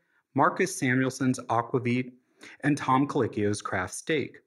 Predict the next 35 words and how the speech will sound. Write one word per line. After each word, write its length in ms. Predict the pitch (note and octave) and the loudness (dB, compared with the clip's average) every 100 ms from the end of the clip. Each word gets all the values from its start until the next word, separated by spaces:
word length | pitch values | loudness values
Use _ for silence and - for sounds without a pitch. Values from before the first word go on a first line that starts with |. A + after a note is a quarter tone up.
| _ _ _ _ _ _ - - - | _ _ _ _ _ _ -20 -20 4
While 240 | D#3 E3 | 6 6
working 340 | F#3+ G3 G#3+ | 4 2 0
for 200 | G3+ F#3 - | 2 0 4
Eric 220 | D#3 D3 | 4 4
Ziebold's 580 | A#2 D#3+ G3+ C#3+ C#3+ C#3 | 0 -2 2 2 2 0
Citizen 520 | - F#3 C3+ A2 G#2+ | -2 0 2 2 2
in 120 | G#2+ | 0
D 160 | G2+ G2+ | 0 -4
C, 480 | - A3+ E3 B2+ C#3+ _ _ _ | -2 -2 0 -2 -6 _ _ _
Carlton 480 | - D#3 D#3 E3 G#3+ | -2 2 2 2 0
resolved 440 | G3 D#3 G#2+ G2+ A#2 | 2 2 0 0 -2
to 80 | C3+ | -6
forge 280 | - A2 A#2+ | 0 0 0
a 60 | |
career 380 | C#3 - F#2 F#2 | -2 -2 0 0
in 120 | G#2 | 0
wine. 400 | A#2+ C#3+ B2 B2 - _ _ _ _ - _ _ | 2 2 0 -4 -14 _ _ _ _ -20 _ _
In 140 | D3+ | 0
twenty 300 | D#3+ G3 G3 | 2 2 2
eleven, 580 | F#3+ F3 F3+ E3+ F#3 - _ | 2 2 2 2 -2 -4 _
he 80 | C3 | 0
joined 280 | C#3 D3 C3+ | 4 4 4
the 80 | |
Little 300 | A#2+ D3+ G#3 | 2 2 2
Nell 320 | G3 G#2 F#2+ B2+ | 2 2 2 2
in 120 | C#3+ C#3+ | 0 0
Aspen, 580 | G#2 G2+ - D#2 B2 - _ _ _ | -2 -4 -8 -4 -4 -6 _ _ _
earning 240 | C3 C3 | 2 2
his 200 | A#2 A2+ | 0 -2
Master 420 | B2 C3 E3+ - F3 | 2 4 2 2 -2
Sommelier 460 | - D#3 F3+ F3+ | 2 0 2 2
certification 800 | F3 F#3 G3 F#3+ - A#2 A2 C3 | 2 0 0 -2 -2 -2 -2 0
in 100 | B2 | 0
twenty 300 | A2+ A2 G2+ | -2 -2 -2
thirteen, 720 | G2 G2+ F#2 E3+ F3+ E3 E3 | -4 -8 -6 -2 0 0 -4